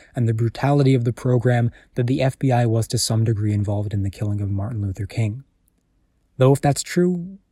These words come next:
we'll never know. The jury in this case unanimously found that there was reasonable evidence and testimony to believe that there was a conspiracy involving the United States government to assassinate Martin Luther King.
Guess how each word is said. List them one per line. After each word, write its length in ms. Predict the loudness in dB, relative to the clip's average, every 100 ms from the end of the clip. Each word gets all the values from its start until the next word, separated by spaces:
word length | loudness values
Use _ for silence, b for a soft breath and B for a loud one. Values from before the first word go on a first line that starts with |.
| -8
we'll 200 | -2 2
never 260 | 2 0
know. 300 | -2 -2 -8 -20 _ _ _ _ _ _ _ _ _ _ _ -2
The 60 |
jury 300 | 2 6 6
in 80 | 6
this 160 | 4 2
case 280 | 2 2 2
unanimously 680 | 2 2 2 2 0 -4
found 340 | -2 0 0 -2 B B
that 100 | -2
there 140 | 2
was 240 | 2 2 2
reasonable 480 | 2 4 2 2 0
evidence 400 | -2 0 0 0
and 100 | -2
testimony 560 | -2 -4 0 0 0 -2
to 100 | -4
believe 420 | -2 0 -2 -4 B B
that 80 | -2
there 100 | 0
was 200 | 0 0
a 40 |
conspiracy 720 | 0 -2 0 4 4 4 2
involving 460 | 2 2 0 0 0
the 80 | 0
United 400 | 0 2 2 2
States 280 | -2 -2 -2
government 440 | -4 0 -2 -2
to 120 | -4
assassinate 640 | -4 -2 -2 0 -2 -4 -4
Martin 320 | -4 -2 -4
Luther 280 | -4 -6 -6
King. 360 | -4 -4 -6